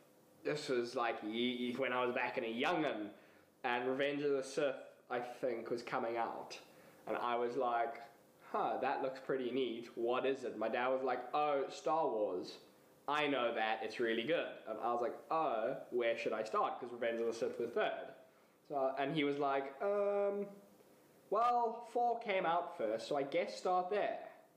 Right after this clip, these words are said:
Best decision ever. Um, loved it.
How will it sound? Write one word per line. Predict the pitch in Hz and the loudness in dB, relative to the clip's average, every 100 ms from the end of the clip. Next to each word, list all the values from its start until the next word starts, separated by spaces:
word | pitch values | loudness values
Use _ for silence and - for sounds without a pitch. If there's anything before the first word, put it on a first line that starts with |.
| _ _ _ | _ _ _
Best | 139 123 - | -2 -2 -4
decision | 101 110 101 98 | -2 -2 0 0
ever. | 104 127 156 - - - - - - - | 0 0 -2 -8 -16 -20 -20 -20 -12 -2
Um, | 117 113 113 113 - | 2 2 0 -4 -4
loved | 120 117 | -2 -2
it. | 151 | -2